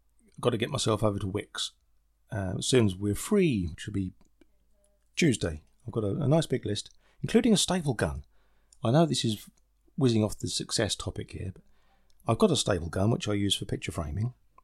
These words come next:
and I can't get staples for it. Even the staples I buy that should fit it, they're just ever so slightly too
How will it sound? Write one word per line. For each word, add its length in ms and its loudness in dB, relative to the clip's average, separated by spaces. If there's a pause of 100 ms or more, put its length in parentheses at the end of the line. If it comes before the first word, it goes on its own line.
(120)
and 340 0 (360)
I 100 -4
can't 280 0
get 160 -4
staples 460 -2
for 220 -10
it. 180 -20 (1500)
Even 220 4
the 80 6
staples 400 0
I 120 0
buy 340 2
that 220 -4 (260)
should 220 0
fit 240 -4
it, 180 -10 (340)
they're 100 -4
just 320 -4 (300)
ever 260 -2
so 220 0
slightly 420 -2
too 380 -2